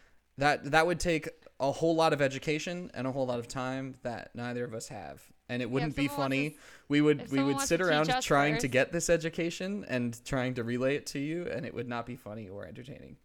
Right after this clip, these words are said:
Speaker 2: I mean, we might get better at something for ourselves, but you guys won't learn
Speaker 1: That's true.
Speaker 2: anything.
Speaker 1: Yeah, no, we would, we would have a great time making little,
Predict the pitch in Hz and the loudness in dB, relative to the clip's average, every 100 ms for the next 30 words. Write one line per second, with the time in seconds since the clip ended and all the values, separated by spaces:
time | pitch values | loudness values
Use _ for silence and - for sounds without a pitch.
0 | _ _ - 240 240 240 240 240 220 220 | _ _ -14 -10 -8 -4 -2 -2 -4 -6
1 | 214 220 202 - - 202 - 214 208 - | -4 -4 -6 -8 -12 -12 -12 -14 -14 -16
2 | - - - - - - - - - - | -14 -12 -12 -12 -12 -12 -16 -20 -18 -18
3 | - - 214 208 - - - 139 131 - | -20 -20 -18 -16 -16 -20 -6 -4 -2 -2
4 | 139 117 143 135 165 135 127 214 165 117 | -2 0 0 2 2 0 0 2 0 0
5 | 127 190 175 135 131 127 - 139 127 120 | 0 2 2 2 2 0 0 -2 0 0
6 | 120 120 117 110 120 120 113 104 | -2 -2 -4 -2 0 2 0 -4